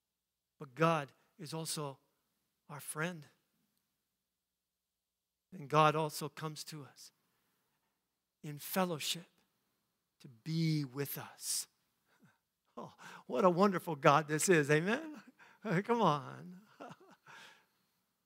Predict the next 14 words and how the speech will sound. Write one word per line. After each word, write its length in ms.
God 280
comes 360
to 220
us 340
in 60
all 160
these 240
ways. 260
And 120
I'll 120
say 220
this. 300
That 320
God, 460